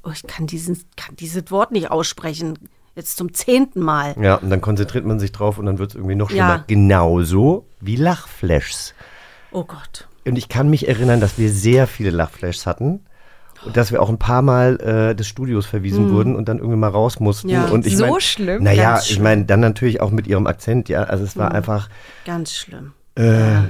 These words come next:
Speaker 2: ja.
Speaker 1: Ich war, war, also wir beide waren schlimm, dann k-, kam noch Björn Grundis, ein sehr, sehr guter, sehr lustiger Kollege, ähm, mit dem, also wir, wir, man guckt sich dann irgendwann nicht mehr an, man guckt dann immer nur noch zur Seite,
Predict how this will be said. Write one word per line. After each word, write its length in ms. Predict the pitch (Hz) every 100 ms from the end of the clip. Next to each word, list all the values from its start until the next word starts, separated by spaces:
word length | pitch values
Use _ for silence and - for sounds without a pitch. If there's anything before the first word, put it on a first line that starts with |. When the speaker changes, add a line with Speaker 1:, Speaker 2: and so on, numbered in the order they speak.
| 101
Speaker 2:
ja. 0 |
Speaker 1:
Ich 220 | 107 107
war, 520 | 185 131 175 - 143 170
war, 260 | 175 180 -
also 180 | 170
wir 140 | 175 202
beide 280 | 190 180 165
waren 140 | 170
schlimm, 380 | - 196 202 214
dann 140 | 196
k-, 80 | - - -
kam 160 | - 180
noch 80 | 175
Björn 320 | 175 175 175
Grundis, 440 | - 180 190 190
ein 80 | 185
sehr, 200 | 165 175
sehr 160 | 170 170
guter, 320 | 160 175 160 - - - -
sehr 320 | 170 160 185 180
lustiger 500 | 180 190 - 196 185
Kollege, 600 | - 180 170 175 185 185 - - - - - -
ähm, 480 | 180 170 170 165 165 - -
mit 220 | 185 185
dem, 120 | 165 147 - 165
also 160 | 156 -
wir, 120 | - - -
wir, 140 | 160
man 220 | 147 160
guckt 240 | 156 190 -
sich 120 | 196
dann 160 | 185 160
irgendwann 300 | 175 170 170
nicht 180 | 170
mehr 220 | 175 143 160
an, 160 | 208
man 160 | 220 -
guckt 220 | 202 -
dann 100 | 180
immer 200 | 180 180
nur 160 | 175 170
noch 180 | 160 -
zur 240 | - 175
Seite, 380 | 156 147 208